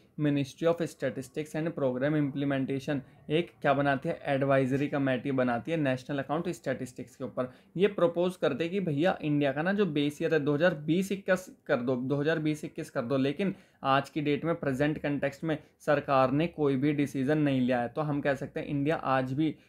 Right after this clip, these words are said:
दो हज़ार ग्यारह बारह का बेस ईयर यूज़ करता है अपनी जीडीपी वगैरह को कैलकुलेट करने के लिए। अब दोस्तों यहाँ पर आता है हमारा अगला टॉपिक जो बहुत इंपॉर्टेंट है।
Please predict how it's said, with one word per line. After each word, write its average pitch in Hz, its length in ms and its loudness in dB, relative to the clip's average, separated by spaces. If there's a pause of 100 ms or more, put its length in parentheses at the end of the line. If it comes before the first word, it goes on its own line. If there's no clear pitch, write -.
(240)
दो 151 200 4
हज़ार 143 340 2
ग्यारह 135 360 2
बारह 123 300 0
का 170 140 -2
बेस 127 400 -4
ईयर 147 160 2
यूज़ 135 240 0
करता 127 280 -4
है 147 60 2
अपनी 175 180 -2
जीडीपी 135 440 -2
वगैरह 127 320 2
को 208 220 0 (360)
कैलकुलेट 147 440 4
करने 139 300 2
के 123 100 -6
लिए। 120 180 -2 (280)
अब 170 140 2
दोस्तों 175 300 2
यहाँ 156 220 6
पर 147 140 6
आता 139 180 6
है 160 60 0
हमारा 147 240 4 (140)
अगला 139 300 4
टॉपिक 139 340 -2
जो 165 140 0
बहुत 139 320 -2
इंपॉर्टेंट 131 520 0
है। 123 80 -2